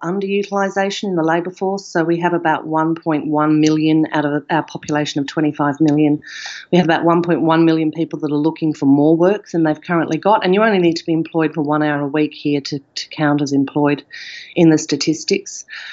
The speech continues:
Uh, and our wage growth is pretty stagnant. It's sitting at around one point nine percent per annum at the moment,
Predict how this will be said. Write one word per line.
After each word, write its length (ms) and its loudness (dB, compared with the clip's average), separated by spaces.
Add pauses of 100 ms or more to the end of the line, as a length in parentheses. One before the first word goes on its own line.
(180)
Uh, 260 4
and 220 4
our 160 2
wage 300 0
growth 220 -4
is 60 -20
pretty 240 -8
stagnant. 600 -6
It's 180 -14
sitting 240 -4
at 60 -4
around 260 -2
one 200 -2
point 220 -4
nine 220 0
percent 460 -6
per 180 -4
annum 220 0
at 100 -6
the 60 -2
moment, 480 2